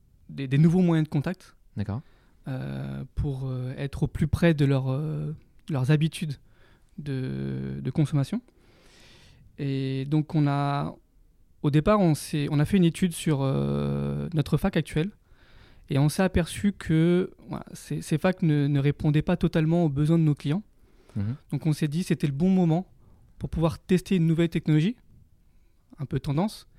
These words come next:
Speaker 2: Ok.
Speaker 1: et également pour voir si effectivement ça pourrait répondre aux, aux besoins de nos, nos clients. Donc, on a fait appel à un service qui s'appelle l'Open Innovation,
Speaker 2: D'accord.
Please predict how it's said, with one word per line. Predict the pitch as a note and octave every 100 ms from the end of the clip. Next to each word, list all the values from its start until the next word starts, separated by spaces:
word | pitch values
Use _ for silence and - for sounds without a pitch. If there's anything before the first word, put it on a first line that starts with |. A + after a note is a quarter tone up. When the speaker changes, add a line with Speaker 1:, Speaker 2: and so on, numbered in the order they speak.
| -
Speaker 2:
Ok. | G2 A2+ - - _ _ _ -
Speaker 1:
et | D3 D3+ D3+ D3+ E3
également | D#3+ E3 G#3
pour | - D#3
voir | C#3 D3 G3 -
si | D#3
effectivement | - D3 D#3+ E3 G3
ça | C#3+
pourrait | - D3 C#3+
répondre | D#3+ - F3+ B2+ - -
aux, | D3 C3+ C3+
aux | -
besoins | C#3 D3+ E3
de | E3
nos, | D3 C#3+ E3+
nos | D3
clients. | - C#3 C3 - - - - - - _
Donc, | B2+
on | C#3+
a | D3
fait | F3+
appel | D#3+ - E3+
à | C#3 B2+ B2+ B2+ C3
un | C3
service | - C3+ D3+
qui | -
s'appelle | - C#3 C#3+ C3+
l'Open | D3 F3
Innovation, | E3 D3 C3+ - A3+ _ _ A#2+
Speaker 2:
D'accord. | G2+ G#2+